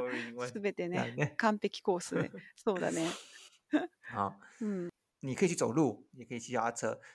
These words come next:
Speaker 1: 你甚至可以在那个湖边，
Speaker 2: うん。
Speaker 1: 就是坐在那边什么都不要动，然后
Speaker 2: お、うん。
Speaker 1: 就是轻-，轻-，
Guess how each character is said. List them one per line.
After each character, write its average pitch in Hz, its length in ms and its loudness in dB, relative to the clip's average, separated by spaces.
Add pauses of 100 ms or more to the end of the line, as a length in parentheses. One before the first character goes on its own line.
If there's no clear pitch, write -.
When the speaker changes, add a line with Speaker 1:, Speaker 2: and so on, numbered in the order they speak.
Speaker 1:
你 135 60 -6
甚 185 220 2
至 175 140 -2
可 160 100 -4
以 143 80 -2
在 147 140 2
那 143 100 -4
个 120 80 -6
湖 - 240 -6
边， 262 300 8
Speaker 2:
う 233 180 2
ん。 220 60 -12
Speaker 1:
就 156 100 -2
是 147 80 0
坐 147 240 4
在 135 60 2
那 131 80 -2
边 127 120 -2
什 117 140 -2
么 117 60 -6
都 131 80 2
不 127 100 -4
要 110 80 4
动， 110 240 -4 (800)
然 110 100 -6
后 110 480 -2 (400)
Speaker 2:
お、 226 160 0 (300)
う 220 80 -4
ん。 202 320 -4
Speaker 1:
就 202 100 -10
是 120 140 -8
轻-， - 240 -8 (160)
轻-， - 260 -14